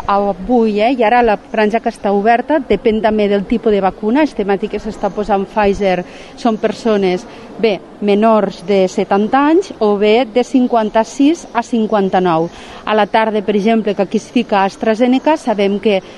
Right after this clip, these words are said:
la vacuna AstraZeneca en este moment està limitada a la franja de seixanta a seixanta-nou anys. Però habitualment aquest punt d'entrada serà un punt Pfizer i anirem també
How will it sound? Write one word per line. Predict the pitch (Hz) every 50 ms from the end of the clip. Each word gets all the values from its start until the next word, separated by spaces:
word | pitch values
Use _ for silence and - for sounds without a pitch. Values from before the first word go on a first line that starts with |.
| - - -
la | 208 208
vacuna | 208 190 - 214 214 214
AstraZeneca | 214 - - 214 - - 214 214 214 202 226 214
en | 208 208
este | 202 - - 220 214
moment | 214 220 214 208 214
està | 214 - - 262 240
limitada | 240 220 214 202 190 226 208 208 220
a | 226
la | 214 196
franja | - - 202 185 185 190 226
de | 226 233 220
seixanta | - 226 - - 247 220 208 202 220
a | 220 -
seixanta-nou | 240 - - 214 175 170 - 185 175 170 165 156
anys. | 143 143 156 165 - - - - - - - - - -
Però | - 220 202 208
habitualment | 202 190 190 208 196 - 220 233 220 220 220 220 220 226 220
aquest | - 233 185 - - -
punt | 240 247 269 285 285 - - - -
d'entrada | - 202 214 208 196 208 202 202 208 214
serà | - - 220 202 196
un | 202 185
punt | - 208 196 202 -
Pfizer | - 233 226 220 233 226 214 262 262 262 254
i | 226
anirem | 214 202 196 196 196 196 208 202
també | 214 208 202 196 208 214